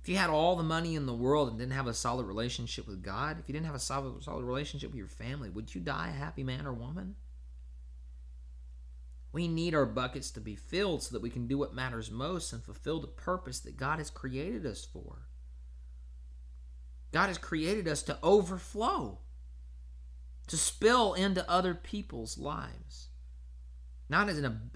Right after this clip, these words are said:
in a bad boundary way, but in a joy and peace way. Next week, we're gonna begin talking about some practical ways to start taking control of our life. And no, it's not gonna be easy, but if you and I will apply these teachings and live our lives by them, we will never have to experience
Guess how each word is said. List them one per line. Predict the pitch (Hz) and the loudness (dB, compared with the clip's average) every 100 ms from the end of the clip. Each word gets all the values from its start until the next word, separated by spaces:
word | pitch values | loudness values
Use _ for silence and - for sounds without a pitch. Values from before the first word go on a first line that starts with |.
| 120 | -8
in | |
a | 117 | -4
bad | 104 131 147 120 | 4 6 6 4
boundary | 135 185 160 123 | 6 6 4 0
way, | 113 139 | 2 2
but | 151 | 2
in | 151 | 0
a | 156 | 0
joy | 147 120 131 185 190 147 | 0 4 6 8 6 4
and | 127 | 0
peace | - 208 208 - | -2 0 0 -2
way. | 101 90 57 58 - - - - - - - - - - - - - - - - | -4 -8 -8 -10 -12 -12 -12 -12 -12 -12 -12 -12 -12 -10 -10 -10 -10 -10 -10 -2
Next | 160 170 | 2 4
week, | 185 175 | 6 4
we're | 160 | 4
gonna | 156 | 2
begin | 147 | 2
talking | 139 147 143 147 | 2 4 4 4
about | 131 123 | 0 0
some | - | -2
practical | 127 - 131 131 - 120 | -2 4 4 4 0 0
ways | 113 110 101 95 | 4 2 2 -4
to | - | -6
start | - 110 - | -2 -2 0
taking | 120 107 | -2 -2
control | - 104 - 113 107 | -4 -6 0 2 2
of | 95 | 0
our | 92 | -4
life. | 90 85 80 - - - - - - - - - | -4 -6 -8 -10 -12 -14 -12 -12 -12 -12 -10 -2
And | 113 | 4
no, | 135 160 | 8 8
it's | 170 - | 6 6
not | 151 147 | 4 6
gonna | 151 | 4
be | 131 127 113 | 2 0 0
easy, | 110 87 95 | -4 -4 -4
but | 98 | -4
if | 90 - | -6 0
you | 147 | 2
and | 160 | 4
I | 143 | 4
will | 147 123 | 4 2
apply | - - 139 | -2 -2 0
these | 143 131 | 2 -2
teachings | - 139 147 147 | 0 -2 -2 -4
and | 110 101 | -4 2
live | 131 147 | 4 4
our | 117 | 2
lives | 101 117 147 | 2 2 2
by | 135 98 | 0 -4
them, | 101 101 | -2 0
we | 135 | 0
will | |
never | 127 123 135 147 156 | 0 0 2 2 2
have | 147 143 | 2 0
to | - | -2
experience | 117 - - 135 139 107 - - | -8 -6 -4 -2 0 -2 -6 -10